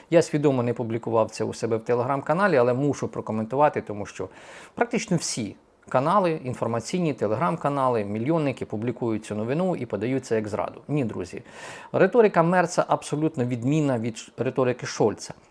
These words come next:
Він не проявляє публічної великої активності, щоб засвідчило б, наприклад, про його стовідсоткову прихильність до України. Ні. Звісно, ні. Мерц буде сповідувати в першу чергу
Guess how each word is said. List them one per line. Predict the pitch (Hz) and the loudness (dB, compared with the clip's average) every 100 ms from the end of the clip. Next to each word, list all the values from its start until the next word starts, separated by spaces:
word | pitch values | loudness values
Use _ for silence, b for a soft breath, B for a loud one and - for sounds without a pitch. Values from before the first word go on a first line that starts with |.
| - | -6
Він | 120 233 262 | 2 4 2
не | |
проявляє | 254 233 226 226 196 160 | 4 4 4 6 8 8
публічної | 110 - 143 139 185 - 156 151 | 4 -2 -2 0 -4 -2 0 0
великої | 131 147 165 160 135 139 - | 2 4 4 2 0 2 2
активності, | 123 - 240 226 131 - 113 | 0 0 0 2 0 -2 -6
щоб | - 139 | -2 -2
засвідчило | 127 123 185 185 - 143 | -4 -6 -6 -4 2 2
б, | 120 | 2
наприклад, | 123 143 151 127 - | -2 -2 -2 -2 0
про | 147 139 | 2 4
його | 123 131 143 | 4 0 0
стовідсоткову | - 214 190 170 - 170 151 | 0 0 0 -2 0 0 2
прихильність | - 123 135 123 110 | -2 -4 -2 -2 -2
до | 113 | -2
України. | 110 - 90 95 | -2 -6 -8 -8
Ні. | 113 156 113 - B B B - | -2 0 0 -4 B B B -6
Звісно, | 120 226 240 | -4 -2 2
ні. | 220 127 | 2 2
Мерц | 120 170 - | 2 0 0
буде | 131 147 160 | -4 -2 -2
сповідувати | - 135 135 135 131 | -2 -2 0 -2 -2
в | 117 | -2
першу | 120 117 - | -2 -2 -4
чергу | 113 117 104 117 | -4 -2 0 -2